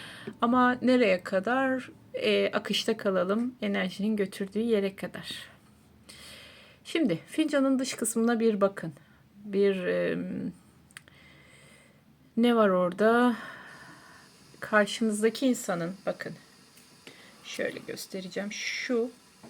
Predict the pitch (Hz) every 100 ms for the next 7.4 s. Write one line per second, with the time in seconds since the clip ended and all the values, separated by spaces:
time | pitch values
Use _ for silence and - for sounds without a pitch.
0 | - 226 - - - - - - - -
1 | - - - 277 285 - - - - 311
2 | - 208 214 - 226 277 269 180 165 -
3 | - 208 208 - 226 - 240 262 214 220
4 | 220 208 202 214 214 233 233 262 349 262
5 | - 196 208 214 - - - - - 214
6 | 233 214 180 180 - 220 233 277 285 285
7 | 302 302 -